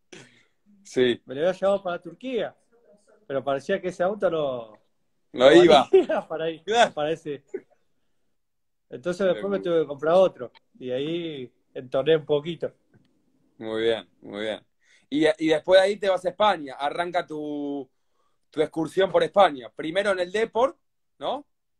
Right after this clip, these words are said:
Speaker 2: Sí, después estuve en España, estuve, eh, seis meses solamente porque después me compra, me compran de, de Dubái,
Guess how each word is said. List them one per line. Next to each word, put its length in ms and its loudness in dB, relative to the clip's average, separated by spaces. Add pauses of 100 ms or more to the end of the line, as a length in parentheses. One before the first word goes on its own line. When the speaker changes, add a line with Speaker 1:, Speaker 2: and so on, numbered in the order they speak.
(240)
Speaker 2:
Sí, 260 4 (320)
después 760 -2
estuve 260 -8
en 60 -12
España, 640 -2 (160)
estuve, 1500 -8 (960)
eh, 500 -4
seis 300 -2
meses 480 -2
solamente 640 -2
porque 760 -8 (720)
después 300 0
me 100 4
compra, 1040 0
me 140 -10
compran 420 -4
de, 320 -10
de 160 -10
Dubái, 340 0